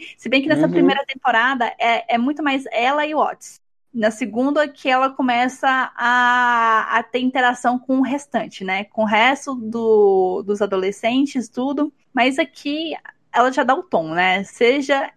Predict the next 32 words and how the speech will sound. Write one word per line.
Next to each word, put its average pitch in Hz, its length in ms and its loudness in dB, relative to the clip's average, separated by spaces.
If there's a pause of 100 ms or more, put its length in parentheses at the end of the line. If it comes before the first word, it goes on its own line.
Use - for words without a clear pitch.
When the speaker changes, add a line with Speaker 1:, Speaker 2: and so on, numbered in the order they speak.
(160)
Speaker 1:
ela 233 280 4
interagindo 220 760 0
ali 202 240 0
com 196 160 -4
a 202 200 2
Ada 226 180 0
no 214 100 -2
começo 196 300 -4
da 190 40 -10
temporada, 202 680 0 (120)
seja 294 320 -2
ela 233 180 4
com 220 180 -2
Ja-, 214 300 2 (100)
com 185 160 -10
Jackson, 165 400 -2
com, 196 240 -6 (400)
com 175 1200 -8 (160)
o 170 560 -8
Jacobo, 247 760 2 (160)
seja 294 360 2
ela 240 180 4
com 233 120 -2
Otis. 226 640 2
Nossa, 254 420 2
ela 233 260 4
é 226 140 6
maravilhosa. 214 920 0 (220)
Speaker 2:
Os 131 160 2
affairs 139 600 6
dela, 123 440 4
né? 120 380 -2